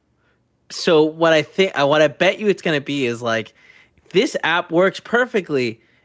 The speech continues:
but it only works with the, this particular phone, or at least this line of phones that all use this sensor that we've got calibrated.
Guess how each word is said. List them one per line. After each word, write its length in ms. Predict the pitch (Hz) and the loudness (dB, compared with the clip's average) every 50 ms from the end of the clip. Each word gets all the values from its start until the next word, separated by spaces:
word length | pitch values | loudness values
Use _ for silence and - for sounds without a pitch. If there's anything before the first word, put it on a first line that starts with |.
| _ _ _ _ - | _ _ _ _ -6
but 180 | 131 139 131 | -2 0 0
it 80 | 123 123 | 2 0
only 340 | 123 127 143 147 147 151 151 | 0 -2 -2 0 0 0 0
works 400 | 135 131 139 143 135 - - - | 0 0 0 0 -2 -4 -8 -8
with 220 | 131 120 113 _ | -8 -8 -8 _
the, 400 | - 117 113 113 113 113 110 - - 104 113 123 | -10 -8 -6 -6 -6 -6 -8 -10 -12 -16 -12 -4
this 200 | - 143 147 - | -2 -2 -2 -2
particular 600 | - - 151 131 - - 139 113 - 127 123 117 | -2 -6 -6 -6 -4 -6 -6 -6 -6 -6 -4 -4
phone, 400 | 107 - - 117 101 92 - - _ _ _ - - | -6 -6 -10 -10 -10 -10 -14 -18 _ _ _ -10 -2
or 160 | - 170 151 | 2 4 4
at 100 | 156 156 | 4 4
least 280 | 156 156 160 151 - - | 4 2 2 2 0 -2
this 200 | 165 151 - - | -2 -2 -2 -2
line 220 | 156 147 147 143 | 0 0 0 0
of 100 | 139 123 | -2 -2
phones 340 | - 143 131 127 127 117 113 | -2 -4 -4 -2 -4 -6 -6
that 140 | 120 123 117 | -8 -8 -6
all 280 | - - 131 135 143 147 | -4 -2 0 0 0 0
use 300 | 143 135 139 139 127 107 | -2 -2 -2 -4 -4 -4
this 300 | - 139 131 - - - _ _ _ _ _ - | -4 -4 -4 -4 -6 -14 _ _ _ _ _ -12
sensor 460 | - - 190 160 151 143 - - 139 | -6 -2 -2 -2 -2 -4 -4 -6 -4
that 140 | 117 127 107 135 | -4 -6 -6 -4
we've 240 | 139 127 104 _ - | -6 -6 -6 _ -4
got 260 | - 131 127 - - | -2 -2 -2 -2 -4
calibrated. 680 | - - 131 123 117 110 101 104 95 95 104 101 - | -8 -6 -4 -2 -2 -2 -4 -6 -10 -10 -12 -14 -18